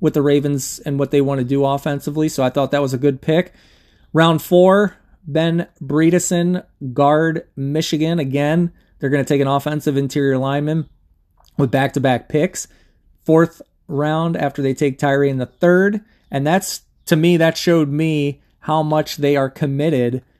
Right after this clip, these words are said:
to building the offensive line. And that's, you gotta protect the franchise at all costs. Then you jumped to round five,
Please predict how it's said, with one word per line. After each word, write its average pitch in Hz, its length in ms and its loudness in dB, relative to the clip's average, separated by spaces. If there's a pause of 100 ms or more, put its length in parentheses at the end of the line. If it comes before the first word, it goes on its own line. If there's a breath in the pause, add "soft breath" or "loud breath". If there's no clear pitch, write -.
(160)
to 139 100 -4
building 139 400 2
the 131 100 0
offensive 135 540 -4
line. 123 440 -2
And 117 100 -6
that's, - 500 -8 (280)
you 147 240 -2
gotta 135 180 4
protect 139 320 0
the 143 100 -2
franchise 120 640 -4
at 120 100 -2
all 127 260 2
costs. 120 600 -4 (460 soft breath)
Then 156 100 4
you 156 80 6
jumped 151 280 2
to 147 80 2
round 151 280 0
five, 151 520 0